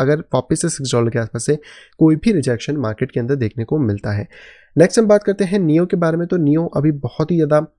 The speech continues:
अ, साइडवेज के अंदर है, ट्रायंगल के अंदर है, जिसमें कोई भी पोजीशन डिसाइड नहीं है। लेकिन क्योंकि यहाँ पे मल्टीपल रिजेक्शंस हमें देखने को मिले हैं इस वाले रेजिस्टेंस से, तो यहाँ पर यही प्रोबेबिलिटी बनती है कि मार्केट यहाँ पे ब्रेक करके नीचे की तरफ आएगा, जो कि फ़ाइव पॉइंट फ़ोर के आसपास यहाँ पे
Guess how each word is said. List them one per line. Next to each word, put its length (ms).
अ, 200
साइडवेज 440
के 100
अंदर 180
है, 80
ट्रायंगल 360
के 80
अंदर 180
है, 60
जिसमें 280
कोई 120
भी 100
पोजीशन 380
डिसाइड 300
नहीं 200
है। 60
लेकिन 200
क्योंकि 280
यहाँ 180
पे 80
मल्टीपल 500
रिजेक्शंस 560
हमें 160
देखने 240
को 100
मिले 220
हैं 200
इस 180
वाले 200
रेजिस्टेंस 540
से, 120
तो 60
यहाँ 160
पर 180
यही 220
प्रोबेबिलिटी 440
बनती 300
है 160
कि 100
मार्केट 340
यहाँ 140
पे 60
ब्रेक 300
करके 340
नीचे 260
की 60
तरफ 260
आएगा, 180
जो 140
कि 120
फ़ाइव 220
पॉइंट 140
फ़ोर 280
के 80
आसपास 320
यहाँ 160
पे 120